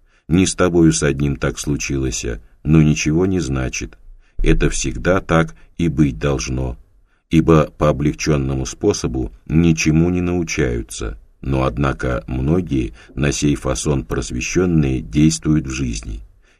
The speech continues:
И ты по облегченному учился, и облегченно, и суди.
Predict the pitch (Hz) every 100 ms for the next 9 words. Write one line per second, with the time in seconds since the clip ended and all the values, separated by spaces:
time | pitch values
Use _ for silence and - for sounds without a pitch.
0 | - 110 - 85 78 - - - 76 69
1 | 78 - 78 71 71 71 69 69 78 69
2 | 65 76 64 - - - 78 - - 139
3 | 135 - 202 220 165 65 - - - 98
4 | - 80 - 60 -